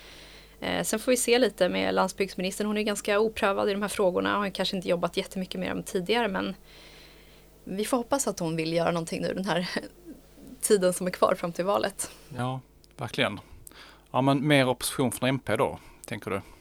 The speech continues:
Speaker 1: Ja, men precis. Jag hoppas väl att de kliver fram lite nu i de här frågorna. Ehm,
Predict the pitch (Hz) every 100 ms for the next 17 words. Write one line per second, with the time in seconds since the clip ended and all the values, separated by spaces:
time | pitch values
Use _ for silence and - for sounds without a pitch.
0 | - - 220 214 208 214 208 214 - -
1 | 190 - - 196 208 220 - - - 175
2 | - - 196 185 - 190 180 165 180 180
3 | 190 185 - 196 208 208 - - - -
4 | - - - - - - - 208 185 185
5 | 180 185